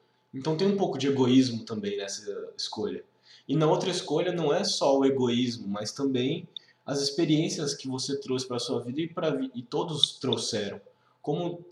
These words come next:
tudo mudou. Então as duas opções são corretas, até porque nada vai mudar de fato, as coisas são como são, foram como foram, e isso é só especulação,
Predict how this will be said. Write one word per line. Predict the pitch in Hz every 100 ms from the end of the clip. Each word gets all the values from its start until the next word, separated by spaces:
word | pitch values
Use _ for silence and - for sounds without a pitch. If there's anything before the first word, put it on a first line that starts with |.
| _ _
tudo | 175 151
mudou. | 135 117 104 - - - _ _ _ 139
Então | 139 175
as | 165
duas | 190 214
opções | 202 - 170 156 - - - _ _ _ -
são | - 165 160
corretas, | 151 131 123 113 - 101 - - _ -
até | 156 196
porque | 196 190 - 175 226 - - _ 156
nada | 165 180 180
vai | 170 165
mudar | 143 127
de | 127
fato, | - 120 - - - _ _ _ _ -
as | 120
coisas | - 139 127
são | - 147
como | 143 127 123
são, | - 127 -
foram | - 147 139
como | 127 127
foram, | - 131 139 - _ _ _ _ _
e | 254 226 311
isso | - 247
é |
só | -
especulação, | 269 - - - - - 107